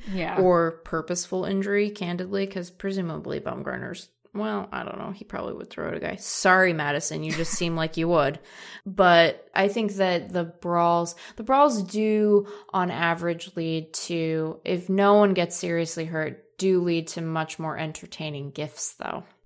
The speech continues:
Speaker 1: Yes.
Speaker 2: Like the sprinting in from the bullpen. I do think my favorite of all of those reactions isn't the sprinting in from the bullpen at all. It's when two people who maybe are friends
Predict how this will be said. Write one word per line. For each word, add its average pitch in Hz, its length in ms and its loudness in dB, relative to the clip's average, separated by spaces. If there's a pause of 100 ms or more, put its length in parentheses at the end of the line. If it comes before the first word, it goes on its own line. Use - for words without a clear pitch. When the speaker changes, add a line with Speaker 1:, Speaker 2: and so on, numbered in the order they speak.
(120)
Speaker 1:
Yes. - 480 -8 (520)
Speaker 2:
Like 180 220 -2
the 175 100 0
sprinting 208 540 2
in 185 140 4
from 165 200 -2
the 160 80 0
bullpen. 185 460 2 (200)
I 220 100 4
do 285 200 2
think 285 180 -4
my 180 140 0
favorite 185 480 0
of 170 120 -2
all 226 240 4
of 175 140 -2
those 160 400 -2
reactions 175 640 0
isn't 175 500 0
the 165 80 -6
sprinting 170 460 -4
in 165 120 -4
from 165 120 -6
the 165 80 -4
bullpen 160 420 -6
at 165 80 -2
all. 185 260 6 (220)
It's 190 220 -4
when 175 300 2 (340)
two 269 240 0
people 226 500 0
who 220 100 -2
maybe 190 640 2
are 185 140 2
friends 180 680 -2